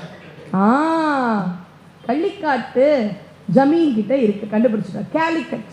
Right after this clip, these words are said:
so called கேலிக்கட். அந்த இடத்துக்கு போற ஜமீனை பார்த்து வணக்கம் சொல்றா. "நீங்க பெரிய ஆளாச்சே கொ-, கொச்சின்ல." "இப்ப நான் ஆச்சிமுத்து சுவாமிகள், அதெல்லாம் இல்ல, அதெல்லாம் என்னோட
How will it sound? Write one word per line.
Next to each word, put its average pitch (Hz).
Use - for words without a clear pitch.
so 285
called 302
கேலிக்கட். 285
அந்த 302
இடத்துக்கு 233
போற 208
ஜமீனை 339
பார்த்து 240
வணக்கம் 240
சொல்றா. 226
"நீங்க 277
பெரிய 311
ஆளாச்சே 285
கொ-, 254
கொச்சின்ல." 262
"இப்ப 240
நான் 247
ஆச்சிமுத்து 220
சுவாமிகள், 208
அதெல்லாம் 233
இல்ல, 220
அதெல்லாம் 247
என்னோட 226